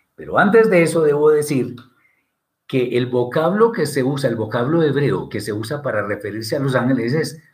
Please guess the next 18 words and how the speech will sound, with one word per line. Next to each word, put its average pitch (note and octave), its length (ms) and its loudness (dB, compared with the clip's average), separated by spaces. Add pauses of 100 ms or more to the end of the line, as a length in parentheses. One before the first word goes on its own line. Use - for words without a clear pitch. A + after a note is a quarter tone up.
(120)
malachim, A2 1400 -2 (440)
plural C3 460 2
de B2 120 0
la G2+ 120 -4
palabra F2+ 400 -4
malach, G2+ 680 -4 (640)
malachim, F2 760 -4 (600)
ángeles. - 680 -6 (1500)
Pero A2 220 2
es G#2+ 140 -2
que C3 180 0
el B2+ 240 -2
tema A#2+ 380 0
es A#2 100 -6
que A2 300 -6
esa G#2+ 240 -8
palabra F2+ 460 -4
malachim A#2 840 -2